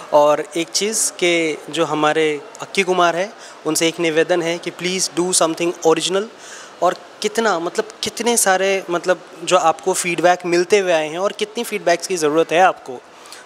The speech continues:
So, कोई बात नहीं, मैंने देखा है सरफिरा। ये movie कैसी है,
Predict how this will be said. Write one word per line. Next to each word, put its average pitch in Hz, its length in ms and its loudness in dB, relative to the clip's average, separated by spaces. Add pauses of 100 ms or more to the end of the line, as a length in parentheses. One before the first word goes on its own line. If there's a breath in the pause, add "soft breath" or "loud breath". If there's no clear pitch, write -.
So, 185 180 0 (100)
कोई 208 120 4
बात 202 260 0
नहीं, 214 160 -6
मैंने 170 220 -2
देखा 185 180 0
है 185 80 4
सरफिरा। 180 360 -2
ये 165 220 -4
movie 165 220 -4
कैसी 170 320 0
है, 170 160 0